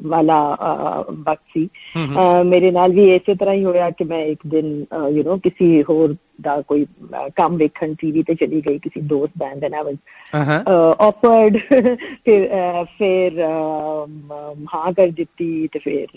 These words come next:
Speaker 1: ਅ, ਕੰਮ ਮਿਲ ਗਿਆ, ਇੱਕ ਕੀਤਾ, ਫਿਰ ਦੂਜਾ ਕੀਤਾ, ਤੀਜਾ ਕੀਤਾ।
Speaker 2: ਅਹਾਂ।
Speaker 1: ਅ, ਚੱਲਦਾ ਰਿਹਾ ਕੰਮ ਔਰ ਅੱਜ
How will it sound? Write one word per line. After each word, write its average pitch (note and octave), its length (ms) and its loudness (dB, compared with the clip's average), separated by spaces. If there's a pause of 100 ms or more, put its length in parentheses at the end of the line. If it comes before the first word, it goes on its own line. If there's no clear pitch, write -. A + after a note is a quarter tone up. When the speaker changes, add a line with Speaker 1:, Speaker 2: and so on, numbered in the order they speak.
Speaker 1:
ਅ, D3 240 -10 (300)
ਕੰਮ G3 160 4
ਮਿਲ G3 200 4
ਗਿਆ, E3+ 480 2
ਇੱਕ G3 240 -2
ਕੀਤਾ, E3+ 460 -2
ਫਿਰ D#3+ 160 -2
ਦੂਜਾ E3+ 340 -2
ਕੀਤਾ, D#3+ 420 -4
ਤੀਜਾ D#3+ 340 -4
ਕੀਤਾ। D3+ 400 -8 (220)
Speaker 2:
ਅਹਾਂ। C#3+ 260 4
Speaker 1:
ਅ, F#3 360 2
ਚੱਲਦਾ A#3 380 4
ਰਿਹਾ A3+ 220 4
ਕੰਮ F#3 720 -6
ਔਰ D3+ 220 -4
ਅੱਜ D3 60 -10